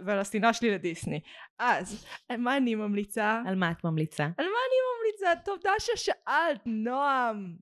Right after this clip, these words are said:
Speaker 1: אמרתי בפולניות.
Speaker 2: <laughs> אני מרגישה שאת צריכה תשומת לב. <laughs>
Speaker 1: אני ממליצה,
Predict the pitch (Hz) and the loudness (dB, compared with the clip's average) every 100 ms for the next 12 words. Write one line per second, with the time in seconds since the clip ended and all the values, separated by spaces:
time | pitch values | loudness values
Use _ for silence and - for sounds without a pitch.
0 | - 185 196 190 196 208 208 240 220 240 | -6 0 4 4 2 -2 0 0 2 0
1 | 208 240 240 539 - 311 453 415 - 262 | 0 -2 -2 -8 -10 -6 -2 -2 2 2
2 | 233 226 202 190 190 185 180 208 185 180 | 2 0 0 0 0 0 0 0 2 0
3 | - 196 - 180 175 - 170 175 180 185 | -2 -6 -4 -4 -4 0 2 2 0 -4
4 | - 180 190 - 165 156 180 277 311 427 | -2 0 0 0 0 2 0 0 0 0
5 | 539 415 622 - 640 - - 480 - - | 0 0 -2 -2 -4 -2 -2 -2 -4 -16
6 | - - - 302 - 247 277 277 269 262 | -8 -6 -4 -6 -2 0 0 -2 -4 -2
7 | 247 | 0